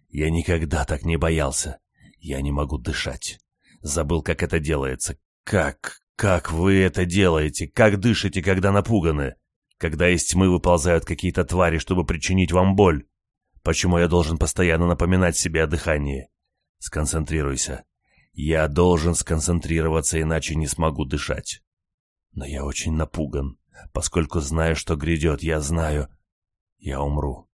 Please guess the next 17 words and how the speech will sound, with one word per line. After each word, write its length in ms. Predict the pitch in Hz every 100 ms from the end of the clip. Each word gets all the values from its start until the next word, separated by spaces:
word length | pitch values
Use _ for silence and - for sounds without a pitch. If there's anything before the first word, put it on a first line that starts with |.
| _ _ _ _ _
Я 200 | - 69
так 300 | - 80 -
напуган, 480 | 85 76 90 82 78
что 540 | - 87 80 73 65
могу 420 | 76 76 78 78 80
умереть. 640 | 82 92 85 69 - - _ _ _ _ _ _ _
И 120 | 82
я 200 | 71 71
не 280 | 78 80 71
хочу 400 | - 80 - 78
больше 340 | 71 69 73
это 180 | 69 76
видеть. 480 | 65 65 73 - - -
Я 160 | 85 82
не 100 | 80
хочу, 380 | 80 80 - 80
я... 360 | 82 82 80